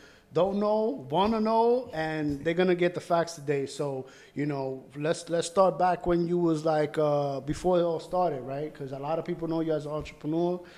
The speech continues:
but where the sto-, why you wanted to be an entrepreneur, and, you know, you could start your story however, you know?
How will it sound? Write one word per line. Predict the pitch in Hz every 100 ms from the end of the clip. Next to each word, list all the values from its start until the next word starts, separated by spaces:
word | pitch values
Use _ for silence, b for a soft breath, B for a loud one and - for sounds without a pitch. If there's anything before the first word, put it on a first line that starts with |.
| B B -
but | 135 131
where | 135 160
the | 160
sto-, | - 165 147 139
why | 160
you | 180 175
wanted | 170 165
to | 165
be | 147 170
an | 160
entrepreneur, | 156 156 147 156 147 147 147
and, | 135 131 127 156
you | 160
know, | 139 139 - - 147
you | 151
could | 151
start | - 165 160
your |
story | 151 170 170 160
however, | 170 160 165 160
you | 175
know? | 175